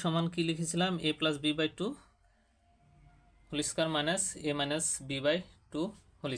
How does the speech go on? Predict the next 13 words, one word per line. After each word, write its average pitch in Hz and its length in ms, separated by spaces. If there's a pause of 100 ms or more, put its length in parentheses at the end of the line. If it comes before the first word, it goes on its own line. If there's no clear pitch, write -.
square। 120 240 (240)
তাহলে 151 200 (220)
একই 180 280
সূত্র 147 220 (140)
এখানেও 131 300
বসাই 120 300
দিব। 131 120 (400)
তাহলে 147 200 (760)
a 143 40 (400)
plus 147 360 (280)
b - 20 (320)
by 135 140 (240)
two 170 160